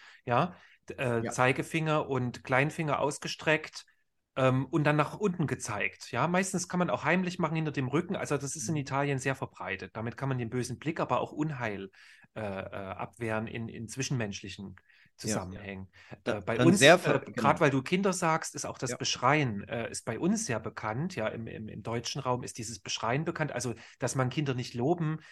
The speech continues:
Speaker 1: äh, sich sch-, äh, besonders lobend über ihr Äußeres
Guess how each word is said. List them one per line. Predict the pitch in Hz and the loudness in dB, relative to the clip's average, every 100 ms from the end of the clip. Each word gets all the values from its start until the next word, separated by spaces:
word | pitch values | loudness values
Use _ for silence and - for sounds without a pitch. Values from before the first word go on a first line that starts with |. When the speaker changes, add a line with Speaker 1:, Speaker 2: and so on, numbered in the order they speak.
| - - | -20 -6
Speaker 1:
äh, | 135 | -4
sich | 127 135 - - - | -2 -4 -8 -12 -6
sch-, | - 165 - | -2 -2 -2
äh, | 135 120 - - - | -2 -2 -6 -16 -10
besonders | 139 147 151 151 - | -2 2 2 2 2
lobend | 131 170 160 | 4 4 2
über | - - | -4 -6
ihr | - 127 | -2 -2
Äußeres | - 147 196 170 160 - | 2 0 0 -2 -2 -4